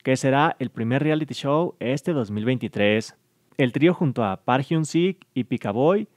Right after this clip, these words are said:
ya conocieron a los espectadores en la segunda mitad del dos mil veintidós, después de protagonizar el programa de In The Soup.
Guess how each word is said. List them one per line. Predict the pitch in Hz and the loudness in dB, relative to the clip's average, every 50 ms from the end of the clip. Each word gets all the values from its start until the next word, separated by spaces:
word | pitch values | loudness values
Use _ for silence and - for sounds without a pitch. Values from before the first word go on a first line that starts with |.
| _ _ _ _ _ _ _ _ _ | _ _ _ _ _ _ _ _ _
ya | - 131 143 160 | 4 4 4 4
conocieron | - 202 185 151 - - 147 151 170 175 | 4 0 0 0 0 0 -2 0 0 0
a | 160 | -2
los | 131 117 - | -2 -4 -6
espectadores | - - - - - 110 107 113 135 151 170 185 170 - | -12 -14 -14 -12 -6 -4 0 0 2 2 2 0 0 -2
en | - 123 123 | -2 0 0
la | 117 | 0
segunda | 107 - 123 113 135 160 180 175 | -2 -4 -2 -2 0 0 0 0
mitad | 151 123 - - 139 156 180 185 - | -2 -2 -2 -2 0 0 0 -2 -4
del | - - 127 110 101 | -6 -6 -4 -4 -4
dos | 98 101 92 | -4 -6 -4
mil | 113 117 123 | -4 -2 0
veintidós, | 135 135 117 120 101 101 104 107 113 120 - - _ _ _ _ _ _ _ _ _ _ _ _ | 0 -2 -2 -2 -2 0 2 2 2 0 -2 -6 _ _ _ _ _ _ _ _ _ _ _ _
después | 127 117 - - - 175 143 | -4 -4 -4 0 -2 0 0
de | 185 180 | 0 0
protagonizar | - 156 151 - 120 107 101 101 - 127 131 | -2 -4 -4 -2 -2 -4 -4 -6 -4 -2 -2
el | 151 165 | -2 -2
programa | - 139 120 117 123 131 143 156 170 180 185 175 - _ _ - | -4 -4 -2 -2 0 0 0 0 0 0 -2 -6 -12 _ _ -6
de | 117 110 107 | -2 0 2
In | 110 110 107 | 2 2 0
The | 104 | -2
Soup. | 98 - 123 117 117 123 117 | -2 0 0 2 2 2 0